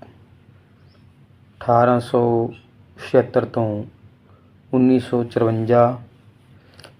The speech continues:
ਧਨੀ ਰਾਮ ਚਾਤ੍ਰਿਕ ਦਾ ਜਨਮ ਚਾਰ ਅਕਤੂਬਰ ਉਨ-, ਅਠਾਰਾਂ ਸੌ ਛਿਹੱਤਰ ਈਸਵੀ ਨੂੰ ਪਿਤਾ ਸ੍ਰੀ ਪੋਮਲ, ਪੋਮਲ ਅਤੇ ਮਾਤਾ ਸ੍ਰੀ,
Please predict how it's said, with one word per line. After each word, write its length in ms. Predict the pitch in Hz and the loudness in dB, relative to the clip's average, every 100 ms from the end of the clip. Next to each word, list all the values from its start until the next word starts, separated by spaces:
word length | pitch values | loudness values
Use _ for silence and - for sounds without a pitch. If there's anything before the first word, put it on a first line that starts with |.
| - - | -20 -2
ਧਨੀ 260 | 127 120 117 | 0 2 2
ਰਾਮ 220 | 117 117 | 0 0
ਚਾਤ੍ਰਿਕ 460 | 117 113 - 110 | 0 -2 -2 -6
ਦਾ 140 | 113 113 | -2 -2
ਜਨਮ 540 | 110 110 110 110 113 - - _ _ _ _ _ _ | 0 -2 -2 -4 -8 -12 -20 _ _ _ _ _ _
ਚਾਰ 380 | - 123 120 120 | 2 6 6 4
ਅਕਤੂਬਰ 760 | 117 113 110 104 104 113 107 113 - | 0 -6 -8 -8 -4 -2 -2 -4 -6
ਉਨ-, 180 | 123 123 | -4 -4
ਅਠਾਰਾਂ 640 | 127 - - 123 117 120 | -6 -14 -2 2 2 2
ਸੌ 280 | 113 - 113 | -2 -4 -4
ਛਿਹੱਤਰ 600 | 107 131 127 - 120 120 117 | -2 -2 -2 -2 0 0 -2
ਈਸਵੀ 280 | 113 117 | -6 -4
ਨੂੰ 360 | 117 117 107 110 - - - _ - _ _ - _ | 0 -2 -4 -8 -14 -20 -20 _ -20 _ _ -20 _
ਪਿਤਾ 440 | 135 - 131 123 117 | -2 2 6 6 6
ਸ੍ਰੀ 560 | - 117 123 113 110 135 - - _ _ _ _ _ _ - | 0 0 2 0 -4 -10 -20 -20 _ _ _ _ _ _ 2
ਪੋਮਲ, 600 | 127 135 131 123 117 - - - - - | 4 6 6 4 2 -4 -10 -20 -20 -8
ਪੋਮਲ 640 | 120 120 131 120 117 117 123 - - - _ - | -2 2 4 4 4 2 -2 -10 -20 -20 _ -12
ਅਤੇ 220 | 117 123 | -2 0
ਮਾਤਾ 540 | 117 113 113 117 117 113 | 2 2 4 6 6 4
ਸ੍ਰੀ, 460 | - 117 120 117 | -2 -2 0 -2